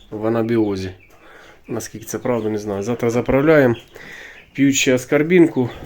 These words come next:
Ну, сьогодні дружина заважувала. Е, дев'ять днів, двісті чотири грами, двісті дев'ять грам. Ось, щоб я не був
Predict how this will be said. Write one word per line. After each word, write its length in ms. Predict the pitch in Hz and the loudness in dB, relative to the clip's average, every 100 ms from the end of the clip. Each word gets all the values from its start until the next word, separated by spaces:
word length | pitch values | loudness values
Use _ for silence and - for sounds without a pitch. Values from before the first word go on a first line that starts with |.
| - - - - - - - - - 147 | -14 -14 -20 -20 -20 -20 -20 -20 -10 0
Ну, 320 | 185 170 160 - - - - - | 4 4 0 -8 -20 -20 -20 -20
сьогодні 320 | - - 165 160 | -8 -4 -2 -2
дружина 440 | 165 170 165 156 | -2 0 2 2
заважувала. 840 | 160 170 202 160 156 147 139 131 - - - _ - - - - - _ _ - 123 | 2 2 0 2 4 4 4 0 -6 -20 -20 _ -20 -20 -20 -20 -20 _ _ -16 -8
Е, 440 | 117 117 113 113 | -4 -2 -2 -2
дев'ять 400 | 117 151 151 139 | 2 4 6 4
днів, 240 | 175 170 | 4 4
двісті 340 | 123 151 - - | 4 -2 -2 -10
чотири 360 | - 139 139 | 0 4 4
грами, 340 | 123 113 101 104 | 4 2 0 0
двісті 280 | 143 - 139 | -2 0 2
дев'ять 260 | 139 127 | 2 2
грам. 260 | 117 98 90 - - - - | 0 -4 -8 -18 -20 -20 -8
Ось, 320 | 160 107 - - - - - - - - - | -4 -4 -6 -16 -20 -20 -20 -20 -20 -20 -20
щоб 180 | - 110 | -16 -8
я 100 | 117 | -6
не 120 | 113 | -4
був 220 | 117 107 | -4 -8